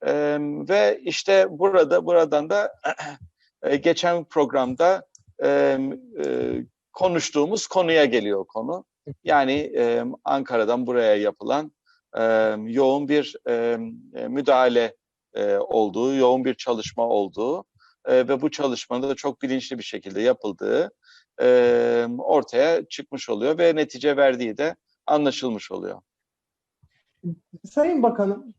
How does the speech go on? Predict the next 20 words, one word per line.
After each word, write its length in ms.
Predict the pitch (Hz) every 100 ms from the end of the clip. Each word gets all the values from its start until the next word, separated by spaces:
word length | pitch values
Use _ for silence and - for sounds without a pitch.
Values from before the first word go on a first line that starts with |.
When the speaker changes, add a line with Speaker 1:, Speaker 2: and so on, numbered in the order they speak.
| -
Speaker 2:
biraz 320 | 302 254 202
da 80 | 254
şunu 300 | 262 226 214
konuşalım 520 | 143 127 131 120 120 _ _
arzu 320 | - 143 131 135
ederseniz. 600 | 131 127 127 185 233 -
Şimdi 360 | 247 151 123 _ _ -
artık 300 | 262 226 220
bu 60 |
seçim 320 | 269 214 285
tamamlandı. 640 | 277 226 196 175 143 123 131
Sayın 320 | - 214 208
Ersin 340 | 190 180 196
Tatar 400 | 196 165 214 262 269 _ _
Cumhurbaşkanı 600 | - 247 208 165 - 139
seçildi 380 | 135 135 - -
ama 360 | 254 403 269 - _ _ _ -
işin 320 | 220 294 285
bir 60 |
de 280 | 359 370 320